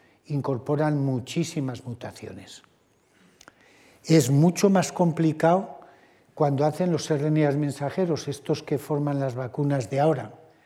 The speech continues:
La síntesis del R N A es discontinua. No voy a entrar aquí en ciencia profunda, pero simplemente decirles que en contraste a la replicación, a la copia del genoma del virus,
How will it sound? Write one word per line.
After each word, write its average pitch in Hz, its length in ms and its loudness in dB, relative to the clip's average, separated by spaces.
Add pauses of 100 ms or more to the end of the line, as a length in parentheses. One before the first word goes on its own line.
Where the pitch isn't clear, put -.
(800)
La 143 120 0
síntesis 170 600 -2
del 151 180 2
R 143 180 0
N 143 160 0
A 160 40 -2
es 135 100 -6
discontinua. 117 680 -8 (840)
No 127 120 -4
voy 135 220 2
a - 20 4
entrar 131 280 0
aquí 127 240 -4
en 123 80 -2
ciencia 131 440 -6
profunda, 151 720 -2 (460)
pero 135 220 0
simplemente 151 680 0
decirles 156 480 0
que - 80 -4
en 131 80 0
contraste 135 640 -2
a 147 60 2
la 135 160 0
replicación, 127 1000 -2
a 135 120 -2
la 120 200 -8
copia 170 320 -2
del 139 120 -2
genoma 151 320 -2
del 151 160 2
virus, 185 400 2